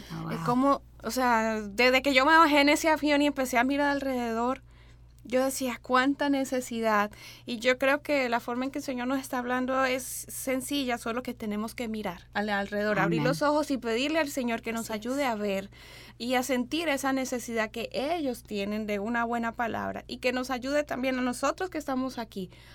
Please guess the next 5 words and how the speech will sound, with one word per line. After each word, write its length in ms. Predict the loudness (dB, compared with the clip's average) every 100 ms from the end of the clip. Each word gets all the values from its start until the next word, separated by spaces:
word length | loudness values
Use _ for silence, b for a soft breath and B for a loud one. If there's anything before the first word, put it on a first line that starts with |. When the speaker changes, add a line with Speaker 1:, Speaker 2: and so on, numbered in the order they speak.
| b 4
Speaker 2:
a 140 | 4
aprovechar 920 | 6 4 4 4 0 0 2 2 -2 -8
lo 180 | -6 -4
que 160 | -6
tenemos. 640 | -8 -6 -4 -4 -4 -10